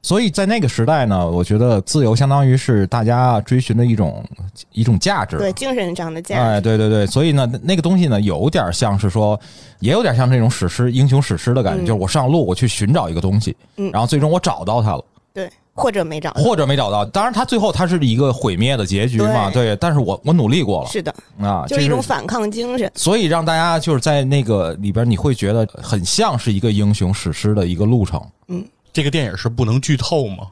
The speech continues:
Speaker 1: 啊？
Speaker 3: 为什么刚才我听了半天？
Speaker 1: <laughs> 来，白酱给分享一下。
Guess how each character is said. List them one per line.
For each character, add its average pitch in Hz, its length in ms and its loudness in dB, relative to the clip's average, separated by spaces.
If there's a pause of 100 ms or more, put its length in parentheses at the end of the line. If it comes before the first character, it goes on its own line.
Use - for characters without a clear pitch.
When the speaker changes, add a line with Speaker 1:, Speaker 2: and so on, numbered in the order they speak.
(120)
Speaker 1:
啊？ 135 280 -2 (380)
Speaker 3:
为 214 160 2
什 208 60 0
么 208 80 0
刚 190 100 0
才 220 60 0
我 196 120 0
听 - 240 -2
了 220 80 2
半 208 200 -2
天？ 160 280 0 (420)
Speaker 1:
<laughs> - 520 -6
来， 151 180 -4
白 147 140 -4
酱 151 180 -4
给 131 140 -2
分 135 160 0
享 139 180 2
一 113 160 -4
下。 117 120 -2